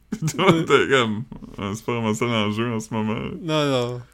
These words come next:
Speaker 2: on n'est pas fâchés pour ça, là.
Speaker 1: <laughs> I live my life as a gay man.
Speaker 2: Yeah. Puis il a fait une vidéo fucking weird, là, en personnage.
Speaker 1: Ouais.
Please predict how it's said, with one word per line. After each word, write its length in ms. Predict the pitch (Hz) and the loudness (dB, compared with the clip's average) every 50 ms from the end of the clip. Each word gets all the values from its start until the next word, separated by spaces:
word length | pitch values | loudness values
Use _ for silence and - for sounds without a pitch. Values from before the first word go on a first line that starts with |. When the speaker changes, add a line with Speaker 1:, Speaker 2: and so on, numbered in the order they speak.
| _ | _
Speaker 2:
on 80 | - 135 | -8 -6
n'est 100 | 131 127 | -6 -2
pas 160 | 127 - 147 | 0 0 0
fâchés 460 | 143 - 147 135 127 131 127 - 143 | 4 4 4 4 4 4 2 0 -4
pour 220 | 139 - 135 127 120 | -2 -2 -4 -4 -4
ça, 260 | - - 131 117 120 | -4 -2 -2 -2 -2
là. 140 | 123 135 139 143 143 - - _ - _ _ _ _ _ _ - _ _ _ _ _ _ _ - - - | -2 -6 -8 -10 -12 -14 -20 _ -20 _ _ _ _ _ _ -20 _ _ _ _ _ _ _ -12 6 6
Speaker 1:
<laughs> 60 | 214 220 - 233 220 - - - _ _ _ _ - - - - _ _ - | 6 6 6 -2 -2 -2 -10 -20 _ _ _ _ -20 -20 -20 -20 _ _ 2
I 40 | 180 - 120 | 2 2 4
live 160 | 120 120 120 | 2 0 0
my 180 | 139 113 110 107 | 2 2 4 4
life 280 | 104 107 110 110 - | 4 2 0 0 0
as 160 | 117 110 107 107 | -2 0 2 2
a 60 | 104 | 0
gay 240 | 104 101 104 104 101 | 2 2 0 0 2
man. 300 | 101 101 104 104 104 117 - - - - - - - - - - - - - - | 0 -2 -4 -4 -6 -8 -12 -18 -20 -20 -20 -20 -20 -20 -20 -20 -20 -20 -18 -12
Speaker 2:
Yeah. 500 | - 139 127 123 123 120 120 120 123 127 - - - - - - - - - - - - - - | -10 -6 -4 -2 -2 -2 -2 -4 -6 -8 -12 -14 -16 -16 -14 -14 -14 -14 -16 -16 -18 -18 -8 0
Puis 80 | 135 | 2
il 20 | 131 | 2
a 100 | 123 131 | 4 4
fait 140 | 170 196 185 | 4 4 4
une 180 | 160 135 123 | 4 4 4
vidéo 380 | 123 123 123 117 123 135 151 165 | 2 0 -2 2 4 4 4 4
fucking 400 | 170 196 147 139 - 143 135 127 | 4 2 2 2 2 0 -2 0
weird, 400 | 127 127 131 135 151 190 247 214 | 0 0 0 2 0 0 0 -2
là, 180 | 202 202 202 220 226 220 - _ _ | -4 -4 -6 -6 -8 -12 -16 _ _
en 160 | - 135 127 | -2 0 0
personnage. 920 | 123 - 135 131 139 135 - 139 127 135 143 160 175 185 180 165 - - - _ - - - - _ _ - _ _ _ _ _ _ _ - | 4 4 4 4 6 4 2 0 2 2 0 -2 -2 -4 -6 -8 -10 -12 -18 _ -20 -20 -20 -20 _ _ -20 _ _ _ _ _ _ _ -10
Speaker 1:
Ouais. 280 | 160 156 151 147 147 | -6 -4 -2 -4 -4